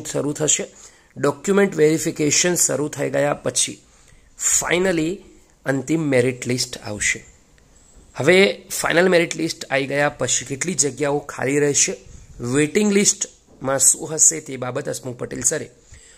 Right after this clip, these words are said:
officially tweet કરીને ખૂબ સારી જાણકારી આપી છે. હસમુખ પટેલ સરના official Twitter account પરથી આ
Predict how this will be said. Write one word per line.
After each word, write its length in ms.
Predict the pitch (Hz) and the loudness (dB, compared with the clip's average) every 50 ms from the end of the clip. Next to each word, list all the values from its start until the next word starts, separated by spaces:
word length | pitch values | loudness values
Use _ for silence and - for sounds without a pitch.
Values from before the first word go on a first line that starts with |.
| - - - | -20 -6 -2
officially 460 | - 160 170 220 214 - 220 214 220 220 | -2 0 2 2 2 2 0 0 -4 -6
tweet 260 | 202 165 185 190 190 | -8 -8 -8 -8 -8
કરીને 320 | - - 180 170 170 175 175 | -6 -6 -4 -4 -4 -6 -6
ખૂબ 240 | - - - 131 - | -8 -10 -10 -4 -2
સારી 320 | - - 127 127 151 - | -2 0 0 -2 -2 -2
જાણકારી 380 | 175 165 156 151 - 156 151 156 | -4 -4 -4 -4 -4 -6 -4 -4
આપી 240 | 151 139 - 143 131 - | -6 -6 -6 -6 -6 -6
છે. 80 | - 196 - - - - - - - - | -6 -8 -12 -16 -20 -20 -20 -18 -10 -6
હસમુખ 300 | 131 - - 160 165 160 | -4 -2 -2 -2 -2 -2
પટેલ 220 | 165 151 160 160 - | -2 -2 -2 0 0
સરના 240 | - 160 160 165 147 127 | 0 0 -2 -4 -4 -6
official 360 | - 156 147 - 165 160 147 | -6 -6 -4 -4 -4 -4 -6
Twitter 320 | - - 135 127 151 147 | -8 -10 -8 -6 -6 -6
account 340 | 143 135 - 143 143 143 131 - | -6 -6 -4 -4 -4 -4 -4 -6
પરથી 280 | 139 123 - - 143 | -6 -8 -6 -4 -4
આ 80 | 131 | 0